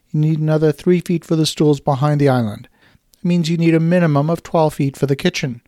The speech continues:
But if you remember, the space between the island and the counter was already too small at four feet, so ideally, twelve feet's not enough. You need at least thirteen feet for the kitchen as a minimum dimension. And if you want that dining room table we spoke about, you need another twelve feet for a total of twenty-five feet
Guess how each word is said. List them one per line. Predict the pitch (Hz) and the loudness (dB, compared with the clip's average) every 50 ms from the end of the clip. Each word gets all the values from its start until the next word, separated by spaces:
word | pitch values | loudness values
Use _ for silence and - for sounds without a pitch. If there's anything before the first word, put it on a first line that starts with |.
| _ _ _ _ _ _ _ - | _ _ _ _ _ _ _ -4
But | 175 160 | 0 0
if | 160 - - | 0 0 2
you | 165 | 2
remember, | 156 160 160 175 214 240 208 170 127 120 127 143 - _ _ _ _ _ _ _ | 2 2 2 2 2 2 2 2 2 0 0 -2 -8 _ _ _ _ _ _ _
the | - - | -18 -12
space | - - 220 202 180 - | -4 0 0 0 0 -2
between | - 170 147 - 175 170 | -6 -8 -2 -2 0 2
the | 165 165 165 | 2 2 2
island | 165 170 170 165 160 160 | 2 2 2 0 0 0
and | 156 151 151 139 | 0 -2 -2 -2
the | |
counter | 185 196 196 165 147 | -2 0 0 2 2
was | 147 143 143 151 | 2 2 2 2
already | 156 156 156 156 - | 0 0 0 0 -2
too | - 156 | -2 -6
small | 143 - - 185 170 160 | -4 -2 0 0 2 2
at | 151 - | 0 0
four | - 151 143 139 | 0 0 0 0
feet, | - - 170 135 123 - | 0 0 0 0 0 -2
so | - - - - | -4 -6 -4 -2
ideally, | 175 151 147 139 156 180 196 202 190 170 143 127 131 143 - _ | -2 -2 -2 0 0 0 2 2 4 4 2 2 0 -2 -8 _
twelve | - - 170 170 - | -6 -2 -2 -2 0
feet's | - 165 147 - - | 0 -2 -2 -2 -2
not | 160 147 151 | 0 0 0
enough. | 151 151 147 143 - - | 0 0 0 -2 0 -2
You | 151 | 0
need | 147 147 147 151 | 2 2 0 0
at | 160 185 | -2 -2
least | 170 147 143 - - - | -2 -2 -2 -2 -2 0
thirteen | 160 143 139 - - 180 180 170 | 0 0 0 0 0 2 2 2
feet | - 160 135 123 | 2 0 0 0
for | - 123 | 0 -2
the | 120 123 | -2 -2
kitchen | - - 123 - 135 131 | -2 -4 -4 -2 -2 0
as | 131 131 127 123 | 0 0 0 0
a | 135 | 0
minimum | 131 131 131 127 127 127 127 | 0 2 2 2 0 0 0
dimension. | 123 127 135 147 151 151 - - 117 107 107 _ _ _ _ _ _ _ - _ | 0 0 0 0 0 -2 -2 -4 -8 -10 -10 _ _ _ _ _ _ _ -12 _
And | - 151 | -4 -4
if | 139 - | -2 -2
you | 175 170 | 0 0
want | 175 175 170 175 | 0 0 0 0
that | 170 160 147 | 0 0 0
dining | 160 165 165 165 160 160 | 0 0 0 0 0 -2
room | 156 143 | -2 -2
table | - 165 160 151 151 151 | -2 -2 -2 -2 -4 -2
we | 156 160 | -2 -4
spoke | - - - 185 175 160 - | -4 -2 0 0 0 2 0
about, | 156 151 151 156 156 160 | 0 0 0 0 0 -2
you | 143 | -2
need | 143 143 139 | -2 -2 0
another | 139 147 143 139 139 | 0 0 0 0 -2
twelve | - - 180 180 175 - | -2 0 0 0 0 0
feet | - 165 156 - | -2 -4 -4 -2
for | - 147 | -2 -2
a | 135 | 0
total | - 156 147 143 143 | 0 -2 0 0 -2
of | 139 | -2
twenty-five | - - 147 143 139 131 - 143 139 139 135 - | -2 -2 0 0 0 0 0 0 0 0 0 -2
feet | - 117 120 131 - - | -4 -4 -4 -6 -10 -18